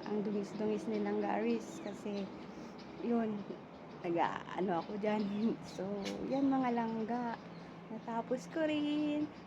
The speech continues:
Happy Halloween sa inyong lahat, mga langga ko. Ayan, hanggang dito na lang aking vlog. Maraming, maraming salamat sa mga nanonood ng aking mga video. At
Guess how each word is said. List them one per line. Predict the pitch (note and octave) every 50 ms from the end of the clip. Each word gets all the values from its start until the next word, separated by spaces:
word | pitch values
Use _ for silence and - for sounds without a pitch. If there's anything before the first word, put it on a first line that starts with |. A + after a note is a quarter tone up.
| - - -
Happy | B3+ B3 B3 B3+ B3+ B3+
Halloween | A#3+ A#3+ A3+ A3+ A3+ A3+ A3 A3+ A3 A3
sa | - B3 A3+
inyong | A3+ A3+ A3 A3 A3
lahat, | G#3+ G#3+ G#3+ G#3+ A3
mga | G#3+ G#3+ G#3+ G#3 G#3
langga | G#3 G#3 G#3+ G#3 G3+ G3+ G3+ G3+ -
ko. | - A3 A#3 B3 B3 - - - - - - - -
Ayan, | G#3+ G#3+ G#3+ G#3 A3 A#3+
hanggang | A#3+ A#3+ A#3 A#3 A3+ A#3 A#3 A3+
dito | A3+ A3+ A3 A3+
na | A#3 A3+ A3
lang | A3 G#3 D#3+
aking | D#3+ G3+ G#3+ A3+ A3+ A3+ A3 G#3
vlog. | A3 A3+ A#3+ C4+ D4+ F4 F#4 E4+ - - - - - - - - - - A#3+
Maraming, | A#3+ B3+ B3+ B3+ B3+ B3+ B3 B3 B3
maraming | B3 A#3+ A#3+ A#3+ A3+ A3+ A#3 A3+ A3+ -
salamat | - A#3 A3 A3+ A3 A3 A3 A3 A3 -
sa | - - A3+
mga | G#3+ G#3 G#3 G#3 G#3 G#3 G#3+
nanonood | G#3+ G#3+ G#3+ G#3+ G3+ F#3+ G3 G3+ G#3
ng | G#3 F#3+ G3 G#3
aking | - A#3+ A3 A3
mga | A3 G#3+ G#3+ G3+ G#3
video. | A3 G3+ G3 - A3 -
At | - F#3 A#3